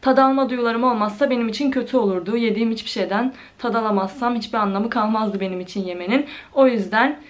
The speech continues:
renk körü olmak daha iyi. Zaten hafif bir renk körlüğü var bende. Bunu daha önce hiç söylememiştim ama mesela bir rengi farklı renk gibi söylüyorum videolarda da. Çoğu kişi de fark etmiştir belki. Ama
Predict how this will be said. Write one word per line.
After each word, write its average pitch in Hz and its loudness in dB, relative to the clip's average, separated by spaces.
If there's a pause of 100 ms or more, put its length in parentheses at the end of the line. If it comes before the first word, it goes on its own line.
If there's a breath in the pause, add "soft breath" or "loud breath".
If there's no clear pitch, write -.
(340 loud breath)
renk 262 4
körü 202 0
olmak 208 2
daha 202 4
iyi. 262 2
Zaten 277 2 (180)
hafif 262 -4
bir 240 -2
renk 240 -2
körlüğü 233 2
var 214 2
bende. 180 -2
Bunu 214 -2
daha 208 4
önce 208 2
hiç 202 -4
söylememiştim 202 -2
ama 233 2 (460 loud breath)
mesela 254 2 (580)
bir 262 4
rengi 262 4
farklı 254 2
renk 214 -2
gibi 196 -2
söylüyorum 190 0
videolarda 185 2
da. 254 4
Çoğu 247 2
kişi 233 -8
de 247 0
fark 240 0
etmiştir 233 -6
belki. 170 -2 (800 loud breath)
Ama 302 4